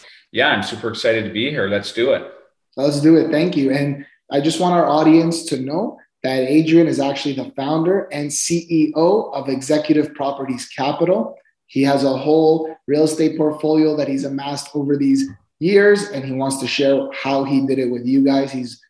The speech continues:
Speaker 2: very much into building generational wealth, which is something that we talk about. And he has his very own podcast called More to Life Real Estate Investing. And I love the name of that because really there is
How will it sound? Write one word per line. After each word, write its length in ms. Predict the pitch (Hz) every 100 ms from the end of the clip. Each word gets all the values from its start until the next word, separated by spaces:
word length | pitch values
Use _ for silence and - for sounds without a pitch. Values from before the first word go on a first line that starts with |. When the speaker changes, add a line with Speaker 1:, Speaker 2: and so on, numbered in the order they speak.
| _
Speaker 2:
very 300 | 123 165 214
much 400 | 175 170 165 -
into 420 | 165 175 170 151 139
building 340 | 147 151 143
generational 800 | 139 139 135 135 135 135 123 123
wealth, 300 | 139 139 - - - -
which 160 | 123
is 140 | 123 -
something 300 | 135 - 131
that 120 | 120
we 100 | 117
talk 320 | 120 135 135
about. 380 | 139 139 143 143 - _
And 140 | 123
he 80 | 131
has 160 | 131 123
his 140 | 117
very 380 | 117 147 175 170
own 240 | 160 151
podcast 640 | 135 135 139 143 139 135 -
called 360 | 131 123 120 - _ _
More 300 | 120 143 151
to 80 | 147
Life 440 | 135 131 131 131 - _ _
Real 240 | 113 131 131
Estate 300 | 127 120 117
Investing. 720 | 117 110 120 - 107 104 -
And 280 | 127 127 117
I 120 | 123
love 260 | 131 139 135
the 40 |
name 280 | 135 135 151
of 140 | 151 156
that 200 | 180 135
because 500 | 120 131 123 - _ _
really 360 | 113 147 160 175
there 260 | 139 135
is 480 | 139 190 185 175 -